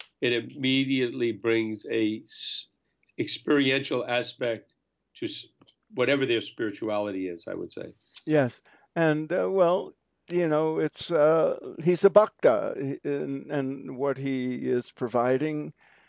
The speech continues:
Speaker 2: for people is, um, uh, traditional, for the most part. We wanna talk about his n-, latest album, but for, w-, w-, what he normally does is, um, uh, in the, in the great,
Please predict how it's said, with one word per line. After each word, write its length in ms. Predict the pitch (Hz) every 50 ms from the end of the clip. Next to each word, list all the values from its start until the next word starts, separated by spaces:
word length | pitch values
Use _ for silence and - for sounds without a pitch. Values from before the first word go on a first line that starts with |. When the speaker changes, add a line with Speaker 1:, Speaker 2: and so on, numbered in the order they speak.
| _ _ _ _ _
Speaker 2:
for 260 | - - - 147 139
people 720 | - - - 139 131 - - - 160 170 185 196 208 - - -
is, 540 | 135 127 120 120 120 123 120 113 - - - -
um, 680 | 123 123 120 120 120 120 117 120 117 117 - 123 - - _ _
uh, 200 | - 127 123 117 113 - _ _ _ _ _ _ _ _ _ _ _ _ _ -
traditional, 1000 | - 147 135 117 123 139 151 - - - 160 151 147 156 156 170 185 190 185 240 - _
for 160 | - - 156
the 100 | 143 160
most 340 | 160 170 185 196 175 - -
part. 260 | - 117 98 107 117
We 100 | 127 135
wanna 220 | 135 139 143 139
talk 260 | - - 139 131 -
about 240 | - 131 120 110 104
his 260 | 110 110 107 - - - -
n-, 200 | 117 123 120 - _ -
latest 480 | - 120 123 120 117 107 110 - -
album, 500 | 156 135 135 151 147 123 113 98 101 110
but 140 | 113 120 113
for, 140 | - - - - - _ - - - _ _ _ -
w-, 160 | - - - -
w-, 180 | - 123 131 135 _ _
what 440 | - 123 123 135 131 127 120 120 113
he 180 | 120 120 117
normally 600 | 107 110 117 127 143 165 165 147 127 113 104 - -
does 380 | - 110 - - 117 117 -
is, 480 | - - - 120 117 120 117 - - - -
um, 440 | 123 120 120 120 120 117 117 123 - _ _ _ _ _ _ _ _ _ _ _ _ _
uh, 340 | - 131 117 117 117 117 123 139
in 200 | 135 120 120 120
the, 100 | 120 117 - _
in 180 | - 127 120 120
the 140 | 117 120 113 _ _ _ _ _
great, 300 | 131 120 117 117 117